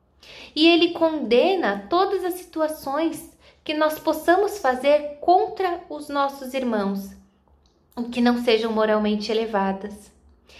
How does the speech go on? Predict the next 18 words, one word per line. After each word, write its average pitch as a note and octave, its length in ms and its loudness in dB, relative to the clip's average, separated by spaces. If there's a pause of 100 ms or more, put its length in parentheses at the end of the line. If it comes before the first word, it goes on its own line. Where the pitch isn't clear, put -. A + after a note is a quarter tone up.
(800)
E G#4+ 80 6
por A#4+ 180 4
que B4 140 -4
que B4 180 2
Jesus E4 320 0
condena D4 680 2
até C4 400 0
mesmo F#4+ 480 2
um F4+ 60 0
xingamento E4 1200 0
que - 100 -14
nós C4 240 -4
possamos D4+ 540 -2
proferir C#4+ 720 -2
contra C4+ 400 -4
os A#3+ 100 2
nossos A#3+ 440 -2
irmãos, G#3+ 680 -2